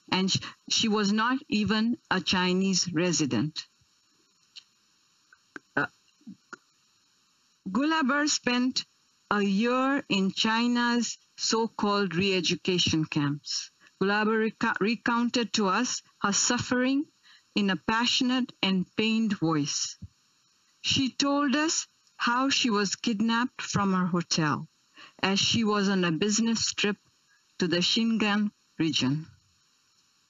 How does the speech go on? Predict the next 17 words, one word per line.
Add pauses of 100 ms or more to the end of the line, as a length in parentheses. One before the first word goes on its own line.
(180)
Policemen
took
her
passport
and
detained
her. (500)
She
was
handcuffed, (320)
shackled, (420)
and
thrown (440)
in
a
small
cell